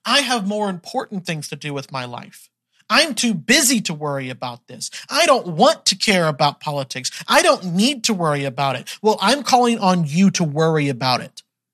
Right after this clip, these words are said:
Because whenever this is finally ended, the people who sat on the sidelines are going to have to tell their children and their grandchildren why they allowed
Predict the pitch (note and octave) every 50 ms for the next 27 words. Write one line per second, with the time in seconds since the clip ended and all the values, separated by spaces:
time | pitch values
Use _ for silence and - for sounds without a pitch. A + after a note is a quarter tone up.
0 | _ _ _ _ _ _ _ _ _ _ _ _ _ _ _ _ _ _ _ _
1 | _ _ _ _ _ _ _ _ - A3+ A3+ C4 A3 F3+ G#3+ A#3 A3+ A3 F#3+ F3
2 | D#3 A3 C#4 - - A3 - - - - A3+ G3 G#3+ A#3 C4 C4+ C4 C4 A#3+ G#3
3 | A3 B3 C4 D#4 E4 - - _ _ _ _ _ _ _ _ _ _ _ _ _
4 | _ _ _ _ _ _ _ _ _ _ _ _ _ _ _ _ _ _ _ _
5 | _ _ _ _ _ _ _ _ _ _ _ _ _ _ _ _ _ _ _ _
6 | _ _ _ - A3+ - D#4 D4+ - C#4 A#3 A#3+ - C4 A#3+ A#3 A3 F#3 E3 -
7 | - F#3+ D#3+ E3 E3 E3+ F#3 G3+ A3 A#3+ D4 D4 - - - - _ _ _ _
8 | _ _ _ _ _ _ _ _ _ _ _ _ _ _ _ _ _ _ _ _
9 | _ _ _ _ _ _ _ _ - G#3+ G3+ B3+ A#3 - - - B3+ A#3+ A3+ G3+
10 | A3 G#3+ G3+ G3+ - - A#3 A#3 G3 G#3 F#3 F3+ F3 F3 D#3+ - G#3 A3 B3 A#3
11 | - - F#3+ E3 D3+ C#3+ C#3+ B2+ A#2+ - _ _ _ _ _ _ _ _ _ _
12 | _ _ _ _ _ _ _ _ _ _ _ _ _ _ _ _ _ _ _ _
13 | _ F#3 F3 G#3 G#3+ A#3 A3 G3 F3 A3+ A#3+ B3 A3+ F3 D3 D3 D#3+ E3 E3+ F3+
14 | F3+ E3+ D3+ C#3+